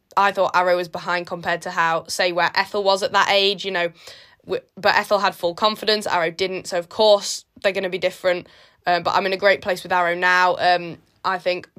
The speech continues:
taking it slow, um, and not rushing the journey has paid off wonders. You know, he's, I couldn't be asking for more of him with his performance at the moment. Um, so, yeah, I stopped rushing the journey, and, you know, it's not just helped my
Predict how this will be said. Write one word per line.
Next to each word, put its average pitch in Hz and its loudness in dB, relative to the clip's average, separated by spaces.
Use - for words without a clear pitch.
taking 202 -4
it - -6
slow, 180 0
um, 175 4
and 180 -2
not 196 0
rushing 190 -6
the 175 -6
journey 175 0
has 180 -6
paid 180 -2
off 175 -6
wonders. 180 0
You 180 -6
know, 175 -2
he's, 180 -10
I 196 0
couldn't 196 -6
be 208 0
asking 190 -2
for 185 -10
more 180 4
of 180 -2
him 180 2
with 180 -4
his 175 -4
performance 185 -4
at - -18
the 180 -8
moment. 180 -2
Um, 185 2
so, - 0
yeah, 185 4
I 196 4
stopped - -2
rushing 214 -6
the 202 -4
journey, 214 0
and, 180 -4
you 196 -6
know, 185 2
it's - -6
not 262 -2
just 254 -2
helped 233 -2
my 196 2